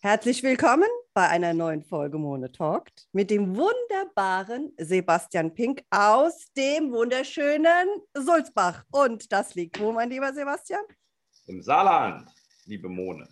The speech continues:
Speaker 1: Was
Speaker 2: Hallo.
Speaker 1: liegt denn da in der Nähe, was man kennen könnte? Ich kenne es, weil ich aus Rheinland-Pfalz komme. Deswegen <laughs> sag's mal unseren Zuschauern und Zuhörern, die nicht aus der Gegend kommen.
Speaker 2: Ja, Saarbrücken ist in der Nähe. Ist ja nicht
Speaker 1: Ist
Speaker 2: weit
Speaker 1: das
Speaker 2: weg.
Speaker 1: nächste, ne? Ja, Saarbrücken kennt man. Kennt man.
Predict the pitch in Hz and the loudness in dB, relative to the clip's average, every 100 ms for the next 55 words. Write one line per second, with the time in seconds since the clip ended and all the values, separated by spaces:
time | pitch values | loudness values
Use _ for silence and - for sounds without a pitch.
0 | _ 190 196 233 320 247 240 226 202 214 | _ -2 0 2 2 2 0 0 2 4
1 | 247 247 - 214 233 220 208 208 285 240 | 4 0 -2 -4 0 2 2 0 -2 -2
2 | 214 - 220 214 233 240 214 277 233 277 | -4 -4 -8 -6 -6 -6 -6 -6 -6 -6
3 | 233 - - 294 339 - 240 247 233 220 | -8 -6 0 2 2 0 -2 -2 -4 -2
4 | 233 226 - 233 254 - 302 294 294 247 | -2 -2 -4 -6 -6 -6 -4 -4 -4 -8
5 | 233 254 - 311 285 220 214 302 - 254 | -4 -2 -2 -2 -4 -4 -4 -4 -8 -10
6 | 214 233 220 214 208 196 262 247 240 226 | -8 -8 -8 -8 -10 -10 -6 -2 2 4
7 | 220 196 - 202 190 196 185 175 175 175 | 4 0 0 0 0 -2 -4 -4 -4 -6
8 | 156 185 - 147 127 127 131 - - - | -4 -4 -4 -8 -6 -8 -10 -8 -10 -12
9 | _ _ _ - 95 85 131 175 160 95 | _ _ _ -20 -10 -10 -8 -6 -6 -6
10 | - 87 80 76 71 - _ _ - 101 | -8 -8 -8 -10 -14 -20 _ _ -14 -6
11 | 190 214 214 214 208 175 165 233 - _ | -4 -2 2 2 2 0 0 -2 -8 _
12 | - 151 123 - - 185 247 240 - 240 | -4 -2 -2 -4 -6 0 0 0 0 0
13 | 262 277 285 302 _ _ _ _ _ 156 | 0 -2 -2 -6 _ _ _ _ _ -10
14 | 120 - - | -10 -10 -16